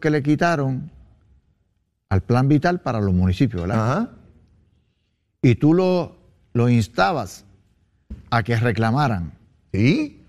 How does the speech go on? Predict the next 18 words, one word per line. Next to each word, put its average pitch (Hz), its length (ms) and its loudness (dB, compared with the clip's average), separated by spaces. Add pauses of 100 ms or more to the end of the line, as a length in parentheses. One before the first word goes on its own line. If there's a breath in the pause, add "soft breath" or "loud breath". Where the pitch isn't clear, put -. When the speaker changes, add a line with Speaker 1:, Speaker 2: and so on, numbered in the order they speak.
(120)
Speaker 1:
Y 139 100 6
yo 214 160 2
recuerdo 254 480 0
el 175 100 -2
cuatrenio 208 580 -2
del 175 140 4
otro 226 260 0
gobierno 202 380 2
compartido 202 540 0
donde 156 260 4
yo 185 140 4
tuve 220 240 2
la 185 140 0
presidencia 175 480 2
de 185 80 2
la 180 40 -4
Cámara, 185 400 -4
Speaker 2:
Ajá. 117 360 -2